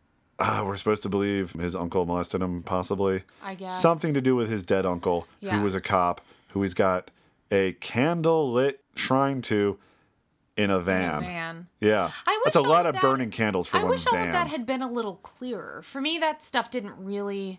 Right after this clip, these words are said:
Speaker 2: gel
Speaker 1: Well, it,
Speaker 2: as
Speaker 1: it was,
Speaker 2: well as
Speaker 1: it was
Speaker 2: I
Speaker 1: a
Speaker 2: wish
Speaker 1: real
Speaker 2: it
Speaker 1: late
Speaker 2: had.
Speaker 1: in the game motivation
Speaker 2: It was.
Speaker 1: that came up late, but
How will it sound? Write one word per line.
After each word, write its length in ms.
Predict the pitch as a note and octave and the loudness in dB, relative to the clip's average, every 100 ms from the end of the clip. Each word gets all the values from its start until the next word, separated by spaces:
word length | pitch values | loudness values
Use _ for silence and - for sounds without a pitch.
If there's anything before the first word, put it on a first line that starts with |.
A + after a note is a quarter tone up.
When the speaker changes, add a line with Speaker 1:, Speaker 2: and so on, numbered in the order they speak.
| - | -14
Speaker 2:
gel 680 | E3 F#3 E3 F3 G#3+ D#4 - _ _ _ - | -12 -6 -4 -2 -4 -8 -16 _ _ _ 4
Speaker 1:
Well, 240 | D#3 E3+ | 6 6
it, 100 | D#3+ | 2
Speaker 2:
as 160 | E3 D#3+ | -2 2
Speaker 1:
it 40 | |
was, 120 | D3+ | 0
Speaker 2:
well 80 | A#3 | 0
as 60 | A3+ | 2
Speaker 1:
it 40 | |
was 100 | E3 | 2
Speaker 2:
I 40 | D#3 | 2
Speaker 1:
a 40 | |
Speaker 2:
wish 60 | C#3+ | 4
Speaker 1:
real 200 | F3 C#3+ | 4 4
Speaker 2:
it 120 | A2+ | 2
Speaker 1:
late 140 | A#2 A#2+ | 2 2
Speaker 2:
had. 60 | |
Speaker 1:
in 40 | G#2+ | -2
the 80 | G2 | 0
game 320 | G#2+ G#2 F#2 | 2 2 2
motivation 680 | G2 F#2 F#2 F#2 - A#2+ - | 2 2 2 2 0 -2 -2
Speaker 2:
It 60 | B3 | -2
was. 420 | D4 F4 A3 D#3 | 0 0 -2 0
Speaker 1:
that 200 | A2+ G#2+ - | 2 2 2
came 240 | C3 B2 | 0 4
up 180 | B2+ B2+ | 2 4
late, 380 | C3+ D#3+ - - _ _ _ _ | 2 0 -4 -20 _ _ _ _
but 400 | - G2 F#2 F#2 | 0 2 2 0